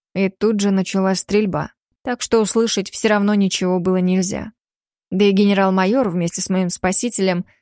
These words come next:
тут же переключились с меня на соревнования и ушли туда, руководить процессом. А я снова забыла, как дышать.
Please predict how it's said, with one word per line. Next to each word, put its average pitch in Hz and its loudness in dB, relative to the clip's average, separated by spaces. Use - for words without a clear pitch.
тут 233 -2
же 208 4
переключились 202 2
с - -8
меня 208 4
на 202 2
соревнования 196 0
и - 2
ушли 185 0
туда, 196 -4
руководить 190 0
процессом. 180 -4
А 190 -2
я 185 2
снова 202 -2
забыла, 185 -2
как 175 -8
дышать. - -6